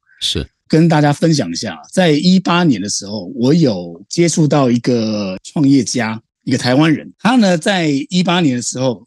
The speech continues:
Speaker 2: 创立了一个所谓的A I人工智慧音乐制作公司。就是刚刚我们前个题目讨论到，就是A I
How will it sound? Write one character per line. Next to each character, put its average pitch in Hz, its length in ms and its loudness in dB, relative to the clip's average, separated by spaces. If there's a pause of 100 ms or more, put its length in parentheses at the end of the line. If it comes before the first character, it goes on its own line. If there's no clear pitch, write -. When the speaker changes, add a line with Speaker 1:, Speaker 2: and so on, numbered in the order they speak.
Speaker 2:
创 220 220 -2
立 180 120 0
了 143 80 0
一 - 20 -2
个 131 100 -4
所 113 140 -10
谓 123 100 -4
的 127 120 -6 (100)
A 175 220 -2
I 165 160 -2
人 120 280 -4
工 156 220 -2
智 135 240 -8
慧 113 380 -8
音 170 300 0
乐 151 360 0
制 185 360 -2
作 107 280 -2
公 95 240 -10
司。 - 260 -14 (200)
就 202 80 -2
是 208 80 0
刚 208 160 2
刚 202 100 2
我 160 60 2
们 123 120 2
前 135 160 0
个 165 80 4
题 127 120 -2
目 131 100 2
讨 107 160 -12
论 113 160 -6
到， 113 140 -8
就 123 100 -12
是 151 180 -2 (220)
A 196 180 0
I 208 240 0